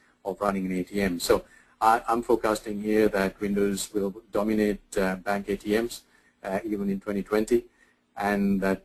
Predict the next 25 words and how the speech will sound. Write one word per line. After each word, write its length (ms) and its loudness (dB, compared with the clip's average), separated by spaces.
uh, 180 4
also 440 0
that 240 -2
there 120 -2
will 60 -2
be, 240 -2
um, 300 -4
bigger 340 0
touchscreens, 480 -2
for 140 0
instance, 480 -2
on 180 -2
those 200 0
A 120 2
T 220 0
Ms, 180 -4
because 260 0
I 80 2
think 260 -8
that's 200 -6
the 120 -14
direction 360 -4
in 140 -6
which, 340 -8
uh, 120 -2